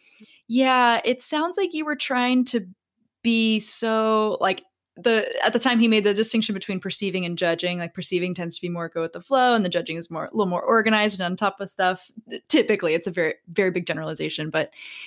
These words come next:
he said, "It sounds like you were trying to be more like a J, but you were more J than a J." <laughs>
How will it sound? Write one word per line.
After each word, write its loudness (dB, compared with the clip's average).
he 4
said, 2
"It 2
sounds 4
like 0
you 2
were 0
trying 2
to 2
be 2
more 2
like 0
a -2
J, 0
but 2
you 4
were 2
more 4
J 0
than 0
a -2
J." -4
<laughs> -10